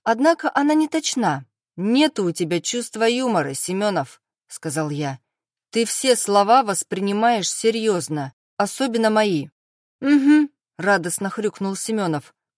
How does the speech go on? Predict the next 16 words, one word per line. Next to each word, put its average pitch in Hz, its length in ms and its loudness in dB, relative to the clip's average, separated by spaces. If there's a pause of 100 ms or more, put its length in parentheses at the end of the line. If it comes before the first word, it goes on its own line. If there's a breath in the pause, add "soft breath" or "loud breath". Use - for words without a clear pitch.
(260)
«А 226 100 4
вы 240 120 0
давно 277 360 4
меня 220 240 2
ищете, 208 520 -6
Сергей 240 340 -4
Савельевич? 190 600 -4 (420)
Представляю, 226 840 0
сколько 254 540 -4
народу 240 420 0
подняли». 190 540 -2 (380)
В 151 220 -6
этих 233 320 -2
словах 175 760 -2
послышалось 226 840 -4
самодовольство, 220 1000 -4